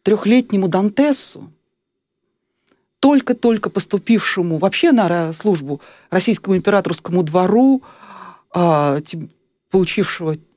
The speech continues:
пе-, первый чин – ротмистр, на тринадцать лет его старше, будет ходить караулить, как бы он не любил Идаль Григорьевну Полетику. Ну, помилуйте.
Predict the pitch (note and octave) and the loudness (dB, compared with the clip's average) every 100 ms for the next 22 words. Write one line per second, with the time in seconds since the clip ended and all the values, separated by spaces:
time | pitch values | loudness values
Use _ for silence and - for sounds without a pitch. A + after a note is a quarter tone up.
0 | _ _ _ - - _ _ C#4 A#3+ D3 | _ _ _ -16 -16 _ _ 0 0 -4
1 | - - C4 C#4+ A#3 _ _ _ D#3 F#3+ | -6 2 4 4 0 _ _ _ 0 2
2 | A#3+ - C#3 - C#3 - F3 F#3+ G3 A#3 | 2 -2 -10 -10 -12 -4 0 2 2 2
3 | G3+ E3+ G#3+ G#3 F3 E3+ - C4 - - | -2 -2 -2 0 -2 -2 2 2 0 -10
4 | E3 _ _ - A3+ C4+ - G#3 B3 - | -16 _ _ 2 4 4 2 0 0 0
5 | G#3 G#3+ C#4 C#4 - A#3+ B3 A3+ D4+ C#4+ | 2 4 4 2 2 2 4 4 4 4
6 | C#4 A#3+ D4 D4 C#4 D4 C4+ C#4+ C#4 C#4+ | 4 4 2 4 4 4 2 2 2 4
7 | D4+ D4 A#3+ D#3 - - - - G#3 A3+ | 2 2 -2 -2 -6 -8 -14 -4 0 4
8 | B3+ E4 B3+ C3+ - | 6 4 2 -2 -8